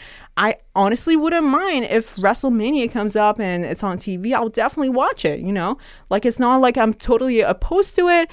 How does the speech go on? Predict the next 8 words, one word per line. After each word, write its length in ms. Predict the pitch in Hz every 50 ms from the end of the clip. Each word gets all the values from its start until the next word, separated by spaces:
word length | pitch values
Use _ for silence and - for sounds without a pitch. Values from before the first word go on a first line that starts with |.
| - - - - - -
I 100 | - 285
was 140 | 302 311 285
just 320 | 302 294 277 - - -
pointing 320 | - 294 294 277 277 277
out 300 | 269 294 277 262 240 196
that, 260 | 214 214 208 202 - 202
hey, 400 | - 262 240 220 190 170 151 156
like, 240 | 165 180 180 175